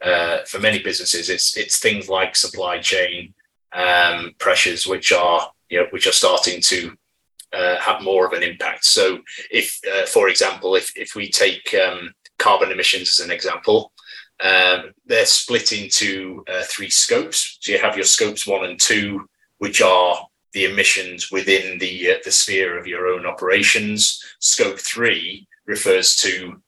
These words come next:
what's happening within your entire value chain, both, um, upstream and downstream, so customers and suppliers. Uh, and essentially what, uh,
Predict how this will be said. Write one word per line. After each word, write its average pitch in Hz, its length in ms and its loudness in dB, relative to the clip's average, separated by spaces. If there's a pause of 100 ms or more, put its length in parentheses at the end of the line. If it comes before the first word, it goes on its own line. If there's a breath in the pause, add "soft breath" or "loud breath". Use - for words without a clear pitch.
what's 95 200 2
happening 92 460 -2
within 92 480 0
your 95 220 -4
entire 95 460 4
value 98 360 2
chain, 85 340 -2
both, 90 380 0
um, 90 300 0
upstream 98 420 0
and 90 80 -10
downstream, 104 680 0
so - 180 0
customers 92 600 -2
and 98 180 -8
suppliers. 110 680 0 (540 loud breath)
Uh, 95 380 4 (160)
and 101 340 -4 (260)
essentially 104 600 0
what, 107 280 6 (420)
uh, 95 380 2